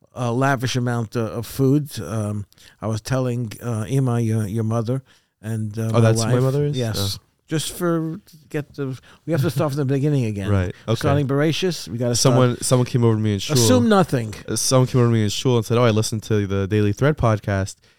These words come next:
Speaker 2: And at first, I didn't know that that was your father. I thought you were just squaring up against someone who's, like, triple your age.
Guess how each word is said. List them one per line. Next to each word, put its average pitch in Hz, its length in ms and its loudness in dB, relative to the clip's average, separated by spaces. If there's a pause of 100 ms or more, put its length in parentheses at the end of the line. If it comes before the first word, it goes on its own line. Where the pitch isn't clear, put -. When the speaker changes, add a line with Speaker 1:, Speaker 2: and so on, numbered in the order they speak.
(200)
Speaker 2:
And 104 80 0
at 107 80 4
first, 170 260 2
I 113 40 2
didn't 110 220 2
know 110 140 6
that 101 280 2 (140)
that 107 100 -2
was 98 160 2
your 98 80 -2
father. 151 360 2
I 98 60 2
thought 127 220 2
you 120 80 4
were 120 80 6
just 110 220 2
squaring 117 420 4
up 147 160 -2
against 107 300 0
someone 110 240 -2
who's, 107 240 -2
like, 104 180 0
triple - 300 0
your 117 120 4
age. 117 380 0